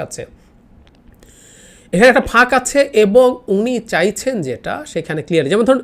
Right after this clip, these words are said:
একটু যদি অন্যদিকে যাই, যে জাপানের যে ইন্দো প্যাসিফিক স্ট্র্যাটেজি, এটা আমেরিকার সাথে খুব মিল এবং এর মধ্যে সংঘাতের কথা আছে, সংঘাত হলে কী করবে টরবে, এসব কথাবার্তা আছে। কিন্তু, কিন্তু ফ্রান্স যা বলছে, সেটা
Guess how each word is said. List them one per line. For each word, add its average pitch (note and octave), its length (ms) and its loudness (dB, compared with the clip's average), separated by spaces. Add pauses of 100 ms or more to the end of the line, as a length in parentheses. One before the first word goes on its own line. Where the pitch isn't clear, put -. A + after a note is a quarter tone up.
(100)
একটু - 140 -12 (100)
যদি E3 120 -4 (100)
অন্যদিকে C#3 400 -4
যাই, D#3+ 160 0
যে E3+ 40 0 (100)
জাপানের B3+ 380 4
যে A#3 100 0
ইন্দো F3+ 180 -2
প্যাসিফিক D3 340 -8
স্ট্র্যাটেজি, D#3 380 -8
এটা A#3 160 -8
আমেরিকার E3 340 -8
সাথে D#3+ 200 -12
খুব E3+ 100 -4 (120)
মিল - 140 -16 (1000)
এবং B3+ 120 8 (100)
এর F#3+ 140 2
মধ্যে F3 280 2 (520)
সংঘাতের E3+ 480 0
কথা C3+ 220 -4
আছে, C#3 100 -6 (100)
সংঘাত C#3 280 -6
হলে C3+ 180 -4
কী B2+ 140 -6
করবে B2+ 240 -6
টরবে, B2+ 240 -6
এসব C3 200 -10
কথাবার্তা A2 420 -10 (100)
আছে। - 180 -16 (180)
কিন্তু, B3 360 -2 (880)
কিন্তু G3 300 -4 (240)
ফ্রান্স A#3+ 260 0 (120)
যা E3 160 4
বলছে, C3 220 -4 (100)
সেটা D#3 240 -4